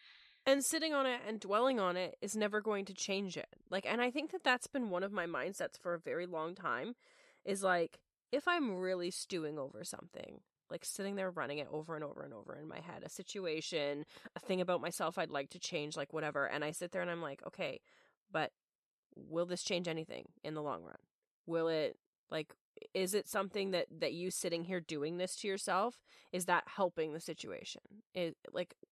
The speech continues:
will you find a solution this way?" And if the answer's no, if I'm just sitting there and spinning, then I distract myself with something else. I move on to the next thing because, like, that's just wasted time sitting there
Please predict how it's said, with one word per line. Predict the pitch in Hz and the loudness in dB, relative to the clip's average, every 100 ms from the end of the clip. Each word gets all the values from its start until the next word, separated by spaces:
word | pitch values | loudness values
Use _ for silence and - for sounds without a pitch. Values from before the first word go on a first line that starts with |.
| 175 180 | -10 0
will | 185 | 2
you | 190 185 | 2 -2
find | 190 170 165 | 0 -2 -2
a | |
solution | - 180 156 - 160 | -6 -6 -6 -6 -10
this | 180 - | -12 -12
way?" | - - | -8 -6
And | 214 | -4
if | 233 | -2
the | 269 | 0
answer's | 285 302 - | 0 -2 -2
no, | 190 143 190 277 - - - - | 0 0 0 -4 -8 -20 -16 -2
if | 208 | 2
I'm | 202 | 2
just | 233 - | 0 -2
sitting | 180 185 | -2 -2
there | 190 | 0
and | 190 190 | -2 -4
spinning, | - 156 139 202 294 - - - _ | -4 -4 -2 -2 -4 -8 -16 -20 _
then | 220 | 4
I | 233 | 4
distract | 226 214 185 120 - | 4 2 4 2 0
myself | 180 - - - | -4 -4 -4 -6
with | 180 | -4
something | - 170 165 139 | -2 -4 -4 -10
else. | 85 - | -12 -4
I | 180 | 0
move | 196 202 185 | 4 2 4
on | 156 147 | 0 0
to | |
the | 131 | -4
next | 120 - - | -4 -6 -8
thing | 90 80 - | -10 -10 -8
because, | 151 170 139 - | -4 -2 -2 0
like, | 139 147 - _ _ _ _ _ _ _ _ - | 0 -2 -4 _ _ _ _ _ _ _ _ -6
that's | 175 - | -6 -4
just | 220 202 | -6 -4
wasted | 170 208 - 190 180 | -2 -2 -2 -6 -6
time | 180 147 185 117 175 | -4 -2 -2 -6 -8
sitting | - 175 170 | -4 -2 -2
there | 165 160 160 | 0 0 -2